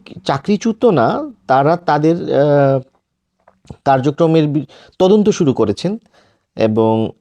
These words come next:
এটা বাংলাদেশের যে সংবাদ মাধ্যমের যে অবস্থা,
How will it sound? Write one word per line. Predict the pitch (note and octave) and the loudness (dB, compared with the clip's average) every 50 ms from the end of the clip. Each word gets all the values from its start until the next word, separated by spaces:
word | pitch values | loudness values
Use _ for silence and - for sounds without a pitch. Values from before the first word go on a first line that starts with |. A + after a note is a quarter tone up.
| _ _ _ _ _ - | _ _ _ _ _ -2
এটা | F#3+ G3+ _ B3+ C4 C4 C4 B3+ G#3+ F#3 G#3 - - | -2 0 _ 2 4 4 4 4 4 2 2 0 -2
বাংলাদেশের | A3+ F#3 F3+ F3 F3 F#3 F#3+ G3 G3 A3 - - B3+ B3+ A3+ G3 | -2 0 0 2 2 2 2 2 2 0 2 0 0 0 2 2
যে | G#3 A#3+ A#3+ A3+ G#3+ F#3+ F3 | 2 4 4 6 4 4 2
সংবাদ | - F3+ E3+ E3+ E3+ E3 | 0 -2 0 2 0 0
মাধ্যমের | D#3 D3 D3 C#3 C#3+ C#3 E3 E3+ E3+ E3 D3+ | 0 0 0 -2 0 0 0 2 2 0 2
যে | C3+ C#3 | 2 0
অবস্থা, | A#2+ A2 G#2 A#2+ A#2+ - - - - F#2 E2+ E2+ C3+ | 0 2 0 -4 -6 -6 -10 -6 -4 -2 -2 -2 -4